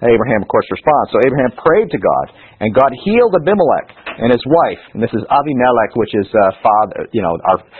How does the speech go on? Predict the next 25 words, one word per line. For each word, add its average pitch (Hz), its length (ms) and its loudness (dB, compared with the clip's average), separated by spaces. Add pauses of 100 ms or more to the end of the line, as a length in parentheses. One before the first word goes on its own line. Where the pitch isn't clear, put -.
(220)
our - 80 -4
father 143 320 0
the 107 80 0
king 117 320 -2
is 85 160 -6
what 92 80 -6
that, - 320 -4
that 92 240 -4
title 95 240 -2
means. 90 320 -12 (400)
Uh, 98 320 2
Abimelech, 120 480 0
his, 139 80 2 (240)
his 131 240 0
wife, 131 240 2 (240)
and 104 80 -6
his 113 240 -2
fa-, 135 240 2
and 117 160 -2
his 110 160 -4
female 165 400 2
servants. 143 280 0 (360)
Then 160 320 0 (320)
they 127 160 4
bore 120 240 0